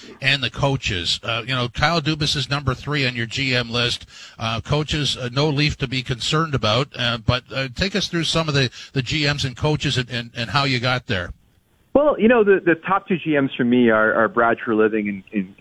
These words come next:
Speaker 2: Calgary and Jim Benning in, uh, in Vancouver. And in, in Treliving's case, I – it's,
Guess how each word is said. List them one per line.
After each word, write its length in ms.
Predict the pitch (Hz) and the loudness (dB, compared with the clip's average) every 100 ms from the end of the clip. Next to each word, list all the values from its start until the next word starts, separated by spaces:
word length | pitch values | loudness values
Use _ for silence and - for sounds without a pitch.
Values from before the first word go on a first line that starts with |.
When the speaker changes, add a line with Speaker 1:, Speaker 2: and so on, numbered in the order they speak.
| - | -2
Speaker 2:
Calgary 500 | 104 110 104 101 92 | 0 4 6 6 4
and 80 | |
Jim 160 | 92 98 | 0 -2
Benning 420 | 95 101 98 92 _ | 2 4 2 0 _
in, 300 | 101 92 95 | 2 2 2
uh, 200 | 95 90 - | 2 2 2
in 120 | 92 | 0
Vancouver. 640 | 90 90 - 98 92 98 | 0 0 4 4 6 2
And 80 | 92 | 4
in, 120 | 95 107 | 2 4
in 100 | 117 | 2
Treliving's 440 | - 160 185 139 | 4 4 4 0
case, 260 | - 117 104 | 2 2 4
I – 160 | 117 110 - _ _ _ | 2 -2 -6 _ _ _
it's, 120 | - | -8